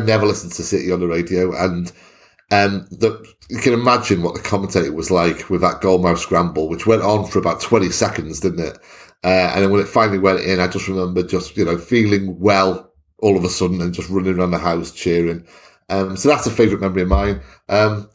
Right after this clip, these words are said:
and of course, there's some obvious ones as well. Howard, um, favourite F A Cup moments involving Manchester City?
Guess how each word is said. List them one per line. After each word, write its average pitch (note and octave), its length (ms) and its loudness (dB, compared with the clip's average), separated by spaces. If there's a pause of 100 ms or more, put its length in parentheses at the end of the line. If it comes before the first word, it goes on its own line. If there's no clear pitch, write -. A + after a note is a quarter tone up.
(140)
and G2+ 100 -2
of F#2+ 120 -8
course, B2 380 2
there's F2 160 -4
some E2+ 260 -4 (140)
obvious F2 380 -2
ones F2 260 -4
as E2 120 -14
well. G2 320 -2 (200)
Howard, D#3+ 380 2 (380)
um, B2 260 2
favourite D3 400 2
F C3+ 100 -2
A C3 80 2
Cup - 180 -2
moments A2 420 2
involving G2+ 400 4
Manchester F#2+ 480 -2
City? - 380 -6